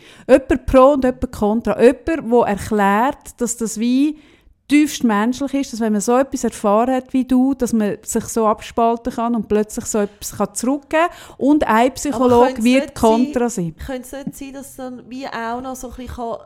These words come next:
Speaker 2: wie rausgeschafft werden, dass natürlich, wenn du merkst, dass du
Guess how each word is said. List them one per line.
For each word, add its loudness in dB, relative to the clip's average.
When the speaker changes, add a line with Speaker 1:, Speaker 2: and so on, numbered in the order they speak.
Speaker 2:
wie -14
rausgeschafft -12
werden, -8
dass -14
natürlich, -14
wenn -10
du -12
merkst, -10
dass -18
du -6